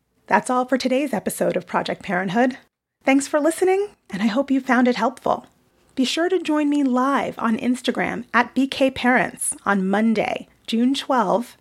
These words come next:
at one P M for a Brooklyn Parent Therapy Ask Me Anything. I'm excited to answer your questions in real time. If you have a question for me about parent-child relationships,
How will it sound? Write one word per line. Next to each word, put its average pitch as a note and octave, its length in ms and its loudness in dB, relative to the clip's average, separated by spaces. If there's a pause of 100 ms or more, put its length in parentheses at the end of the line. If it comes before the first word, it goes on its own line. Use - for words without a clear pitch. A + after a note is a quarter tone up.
(240)
at - 160 0
one B3 260 2
P B3+ 180 0
M G#3+ 260 0
for A3 180 0
a G#3 60 0
Brooklyn D#4+ 400 0
Parent C#4+ 420 0
Therapy B3 480 0 (140)
Ask A#3+ 300 0
Me C#4 180 0
Anything. C#4 640 0 (420)
I'm A#3 120 2
excited D4+ 400 0
to D#4+ 80 0
answer D4 240 0
your D4 100 2
questions A#3 460 0
in A3+ 120 4
real B3 220 4
time. B3+ 460 -4 (400)
If C4+ 120 0
you C#4 80 6
have E4 100 4
a E4 60 6
question E4+ 480 0
for D4+ 120 0
me D4 260 2
about A#3 320 0
parent-child B3+ 640 -2
relationships, C4 1120 -2